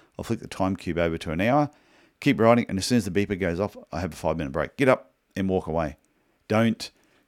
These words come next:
just keep writing. But the best thing about timers as well, they help you set deadlines. So if you say you're gonna write for half an hour, write for half an hour. If it's gonna be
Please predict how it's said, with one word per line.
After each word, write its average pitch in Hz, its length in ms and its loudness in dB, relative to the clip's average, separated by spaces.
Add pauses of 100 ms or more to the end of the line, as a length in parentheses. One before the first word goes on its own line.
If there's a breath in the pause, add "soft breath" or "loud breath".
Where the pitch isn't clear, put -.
(120)
just 104 480 0 (100)
keep 98 320 -4
writing. 82 360 -2
But 101 220 -2 (300 soft breath)
the - 60 -8
best 147 180 2
thing 175 140 0
about 117 340 4 (220)
timers 95 360 -2
as 87 120 -8
well, 92 160 0
they 90 120 -6
help 107 300 -6
you 104 80 -4
set - 340 -8
deadlines. 80 560 -8 (460)
So - 160 -4
if - 100 0
you 127 120 6
say 120 280 2
you're 113 140 4
gonna 104 240 0
write 90 220 2
for 80 80 -8
half 87 240 -4
an 90 60 -2
hour, 92 120 -2
write 82 180 0
for - 60 -14
half 76 220 -8
an 87 60 -4
hour. 82 200 -4 (400 soft breath)
If - 60 -16
it's 101 100 -10
gonna 107 140 2
be 98 260 0